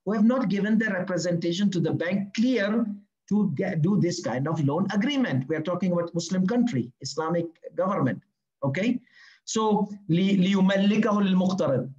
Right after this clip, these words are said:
The bank is not owning. How can the bank allow other people to own this? The bank is representing to save their money, to secure their money.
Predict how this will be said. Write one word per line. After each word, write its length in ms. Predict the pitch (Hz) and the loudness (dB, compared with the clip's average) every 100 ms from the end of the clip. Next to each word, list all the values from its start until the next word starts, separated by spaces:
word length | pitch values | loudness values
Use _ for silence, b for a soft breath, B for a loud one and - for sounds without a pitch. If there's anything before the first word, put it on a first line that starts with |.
| - | -4
The 80 | 131 | 0
bank 400 | 127 214 269 277 | 2 2 -2 0
is 140 | 254 | 0
not 220 | 262 247 254 | 2 0 0
owning. 340 | 214 190 135 | 0 2 2
How 260 | 139 180 220 | 2 0 0
can 200 | 254 240 | 2 2
the 100 | 226 | 2
bank 320 | 190 240 233 208 | 2 0 -2 -2
allow 320 | 208 214 226 | -2 -2 -4
other 300 | 214 208 214 | -2 -2 -2
people 300 | 214 208 208 | -2 -2 -2
to 180 | 202 185 | -2 -2
own 280 | 240 330 156 | 0 2 2
this? 260 | 120 120 - _ _ _ - | 0 -4 -14 _ _ _ -4
The 80 | 127 | -2
bank 360 | 151 202 220 | 0 0 0
is 220 | 226 190 - B - | -2 -4 -8 B -6
representing 960 | 160 185 175 190 269 - 165 175 185 - - | -4 -2 -2 -2 -2 0 0 0 -2 -6 -6
to 80 | 190 | -6
save 460 | - 269 320 247 | -4 -2 0 2
their 160 | 175 151 | 0 0
money, 380 | 143 131 113 104 - _ _ - | 0 2 2 0 -4 _ _ -8
to 100 | 196 | -6
secure 460 | - 208 - 277 240 | -4 -4 -2 0 0
their 180 | 175 151 | 0 0
money. 300 | 131 110 | 0 0